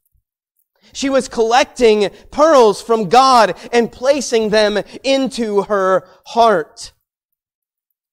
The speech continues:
Nothing in life would take this away from her. In verse forty,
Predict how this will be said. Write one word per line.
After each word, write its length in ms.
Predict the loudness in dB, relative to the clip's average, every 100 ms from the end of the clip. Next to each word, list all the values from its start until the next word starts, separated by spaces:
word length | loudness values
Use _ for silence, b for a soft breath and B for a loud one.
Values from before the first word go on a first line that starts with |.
| _ _ _
Nothing 680 | -12 -12 -12 -14 -14 -16 _ _ _ _ _ _ _ _ _ _
in 140 | -18 -12
life 560 | -8 -8 -10 -20 -20 _ _ _ _ _ _ _ _ _ _ _
would 160 | -18
take 260 | -4 -4 -4
this 460 | -14 -14 -16 -20 _ _ _ _ _ _ _ _ _
away 240 | -10 -8
from 260 | -8 -12 -16
her. 260 | -16 -18 _ _ _ _ _ _ _ _ _ _ _ _ _ _ _ _ _ _ _ _ _ _ _ _ _ _ _ _ _ _ _ _ _ _
In 100 | -12
verse 200 | -8 -8
forty, 480 | -8 -6 -6 -8